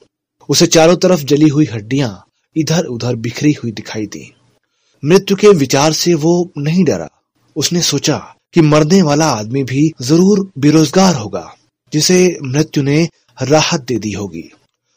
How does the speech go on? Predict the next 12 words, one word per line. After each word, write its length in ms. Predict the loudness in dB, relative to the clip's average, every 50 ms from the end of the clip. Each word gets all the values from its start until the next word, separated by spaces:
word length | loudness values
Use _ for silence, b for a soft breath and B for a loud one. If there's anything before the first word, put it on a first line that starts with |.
| _ -6 2
वो 140 | 4 4
जान 240 | 6 6 4 4 4
गया 220 | 2 0 -2 -4 -6
था 320 | -10 -14 -16 -16 -20 -20 _ _ _ _ -4
कि 80 | -2 -2
भूख 400 | -2 0 2 2 2 2 0 -4
उसके 260 | -8 -6 -2 -4 -4
चेहरे 340 | -2 -2 -6 -4 -4 -4 -4
को 320 | -4 -2 0 0 0 0 -2 _ _ _ _ -12
घूर 380 | -10 -8 -4 -2 0 2 2 2
रही 240 | 0 -4 -10 -10 -12
थी। 300 | -14 -14 -16 -16 _